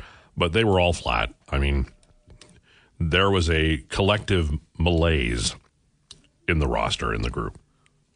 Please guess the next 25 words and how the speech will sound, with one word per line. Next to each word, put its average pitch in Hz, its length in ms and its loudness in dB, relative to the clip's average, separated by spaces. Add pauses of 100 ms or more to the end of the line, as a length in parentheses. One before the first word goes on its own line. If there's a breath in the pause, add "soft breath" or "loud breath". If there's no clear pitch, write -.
(600)
I 69 100 -4
mean, 71 120 2
I, 90 180 2 (400)
I 90 40 2
just 98 220 -2
refuse 95 340 0
to - 80 -2
point 85 280 2
out 80 120 2
anybody 82 340 2
specifically. 101 540 -2
I 64 80 2
thought 95 200 0
Dylan 95 220 2
Holloway 92 340 2
played 53 240 -2
well. - 260 -4 (800 soft breath)
If - 140 -6
you 71 100 0
want 73 220 0
somebody 73 320 0
specific, - 560 -2 (500)
not 101 240 0
playing 135 240 4
well, 151 260 2